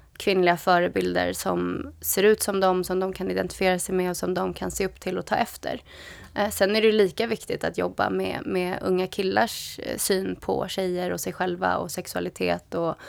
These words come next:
att jobba med manliga förebilder som, eh, som kan visa unga killar hur de kan på ett respektfullt sätt närma sig sin sexualitet eller vara i en relation eller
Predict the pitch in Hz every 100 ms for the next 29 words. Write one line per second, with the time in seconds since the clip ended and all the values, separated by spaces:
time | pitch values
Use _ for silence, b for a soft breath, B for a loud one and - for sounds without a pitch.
0 | B B B 180 - - 180 175 175 175
1 | 180 175 196 214 202 185 185 190 - -
2 | - - - 165 175 B B B B B
3 | - 185 175 - - - - - _ _
4 | - - 180 185 185 175 - 185 175 175
5 | - 175 170 170 175 175 175 185 - 175
6 | 180 180 175 170 - 160 - - 226 220
7 | - 185 185 170 170 - - 175 - 180
8 | - - 190 - 160 - 175 180 - 185
9 | 185 - 190 175 175 175 185 175 - 180
10 | 180 175 180 175 151 180